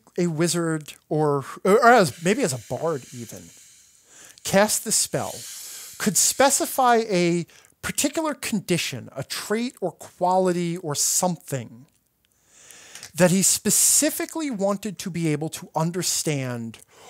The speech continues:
or not understand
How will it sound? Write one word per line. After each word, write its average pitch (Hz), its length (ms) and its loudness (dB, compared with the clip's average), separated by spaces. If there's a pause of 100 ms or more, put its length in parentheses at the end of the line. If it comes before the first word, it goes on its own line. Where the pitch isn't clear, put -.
(240)
or 147 720 4 (360)
not 160 840 -2 (300)
understand 180 1200 0